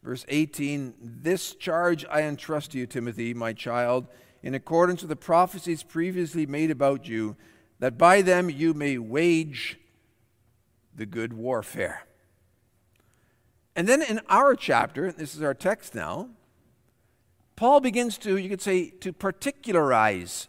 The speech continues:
this charge. And he starts out with first things first. How should Timothy start? How should he start every day and every venture again?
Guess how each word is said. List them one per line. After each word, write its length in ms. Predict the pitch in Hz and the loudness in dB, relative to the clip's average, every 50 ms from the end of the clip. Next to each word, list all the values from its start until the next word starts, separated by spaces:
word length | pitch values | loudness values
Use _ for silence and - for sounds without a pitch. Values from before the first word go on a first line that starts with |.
| _ _ | _ _
this 400 | 135 117 131 120 104 - - - - _ - | -10 -6 -4 -4 -4 -6 -10 -14 -18 _ -12
charge. 640 | - - 139 104 95 73 60 62 - - - - - - | -4 -2 0 2 2 0 -2 -6 -10 -14 -16 -16 -12 -8
And 120 | 160 170 | -6 -6
he 60 | 170 | -6
starts 480 | 156 - - - 233 294 294 - - 185 | -6 -8 -6 2 2 2 2 2 -2 0
out 340 | 185 190 190 208 202 - 160 | 4 4 4 4 2 0 -2
with 280 | 147 135 131 - - | -2 -2 -2 -4 -8
first 440 | - - - 180 180 165 - - - | -16 -14 -8 -8 -8 -8 -8 -12 -16
things 460 | - - 143 143 147 143 131 - - | -10 -8 -8 -8 -8 -10 -12 -12 -14
first. 640 | - - 131 110 85 64 - - - - - - - - _ _ _ _ _ _ _ _ _ _ _ _ _ _ _ _ _ _ _ _ _ _ _ _ _ _ | -12 -8 -6 -6 -6 -8 -10 -12 -14 -14 -14 -16 -20 -20 _ _ _ _ _ _ _ _ _ _ _ _ _ _ _ _ _ _ _ _ _ _ _ _ _ _
How 180 | - 226 269 302 | 4 4 4 6
should 220 | - - 269 - | 4 0 -6 -6
Timothy 340 | - 226 220 196 170 180 156 | -6 -2 -2 -2 -2 -2 -6
start? 460 | - - - 160 139 117 90 76 - _ _ _ _ _ _ _ _ _ _ _ _ _ _ _ _ _ _ | -6 -6 0 2 2 2 2 0 -4 _ _ _ _ _ _ _ _ _ _ _ _ _ _ _ _ _ _
How 160 | - 220 277 | 2 4 4
should 200 | 320 - - 285 | 4 2 -2 -4
he 60 | 277 202 | -4 -6
start 420 | - - - 214 202 311 - - - | -6 -6 -2 0 0 0 0 -2 -4
every 560 | - 233 226 208 196 196 196 190 180 165 151 | -4 -4 -4 -4 -6 -4 -2 0 0 0 -2
day 580 | 92 - 143 123 139 170 185 196 196 196 190 175 | -4 -8 -10 -4 -2 0 2 2 2 0 0 -2
and 120 | 156 156 | -4 -4
every 420 | 165 - 202 214 190 180 175 180 175 | -4 -2 -4 -4 -2 -2 -4 -4 -2
venture 520 | 139 131 165 170 175 160 - - 160 143 | -2 -2 -2 -2 -2 -4 -4 -6 -6 -4
again? 560 | - 123 123 110 113 117 113 101 82 71 76 | -4 -6 -6 -4 -2 0 0 0 -2 -6 -12